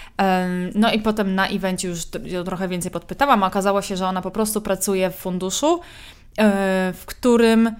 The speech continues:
w funduszu inwestycyjnym, w którym to na pewno jest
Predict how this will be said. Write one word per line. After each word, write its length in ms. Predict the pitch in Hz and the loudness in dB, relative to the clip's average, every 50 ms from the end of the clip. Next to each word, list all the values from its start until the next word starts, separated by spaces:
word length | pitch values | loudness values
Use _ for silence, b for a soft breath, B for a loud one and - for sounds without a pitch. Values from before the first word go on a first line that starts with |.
| - - | -16 -12
w 60 | - | -4
funduszu 280 | - 226 220 214 214 220 | 0 2 2 2 2 2
inwestycyjnym, 680 | 208 196 202 196 - 202 - - 233 240 233 233 226 220 | 0 0 0 -4 -8 -6 -2 0 0 2 2 2 2 0
w 40 | 220 | -2
którym 340 | - - 240 233 226 226 | -2 -2 0 0 0 0
to 220 | 214 233 233 233 233 233 B B B B | 0 0 0 0 -2 -4 B B B B
na 120 | - 214 214 | 2 2 2
pewno 460 | 214 214 226 226 220 214 226 226 226 | 2 2 0 0 2 2 2 2 2
jest 500 | 214 202 202 202 202 202 208 - - - | 2 4 4 4 2 2 0 -6 -8 -14